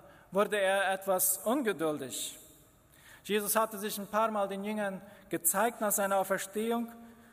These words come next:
aber dann nicht mehr so oft. Und Petrus sagte plötzlich, „Ich gehe fischen.“ Er ging nicht zurück zu seinem Papa, Nehus. Nein, er ging fischen. Und weg war er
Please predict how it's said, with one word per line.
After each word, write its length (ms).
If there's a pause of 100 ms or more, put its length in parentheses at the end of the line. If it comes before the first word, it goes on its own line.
(220)
aber 200
dann 180
nicht 240
mehr 160
so 320
oft. 440
Und 180
Petrus 580
sagte 360
plötzlich, 800 (640)
„Ich 220
gehe 220
fischen.“ 440 (1900)
Er 100
ging 200
nicht 240
zurück 260
zu 140
seinem 280
Papa, 680
Nehus. 500 (1900)
Nein, 200
er 100
ging 200
fischen. 520 (200)
Und 160
weg 180
war 260
er 280